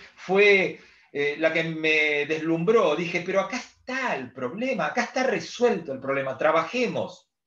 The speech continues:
Sí, pero Walter, ¿cuántos sistemas tienen más de un magnético y un PIR?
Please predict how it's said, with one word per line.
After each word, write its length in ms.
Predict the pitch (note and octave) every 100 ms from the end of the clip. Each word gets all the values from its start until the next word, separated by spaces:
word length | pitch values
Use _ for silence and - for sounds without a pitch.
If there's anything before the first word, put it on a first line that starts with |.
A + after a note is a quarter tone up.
| _ _ _ _ _
Sí, 280 | - G3 E3+
pero 200 | F3+ F3
Walter, 440 | A3 - E3+ E3
¿cuántos 360 | C4 - - F#3+
sistemas 840 | - - - E3 C3 A2 G2+ - - - _ _
tienen 320 | - D#3+ D#3 C#3+
más 200 | D#3 D3
de 80 | D3
un 80 |
magnético 560 | C3+ C3 C3+ A#2+ A#2 A#2+
y 60 | A#2
un 180 | A#2
PIR? 420 | A2 A2+ A2 -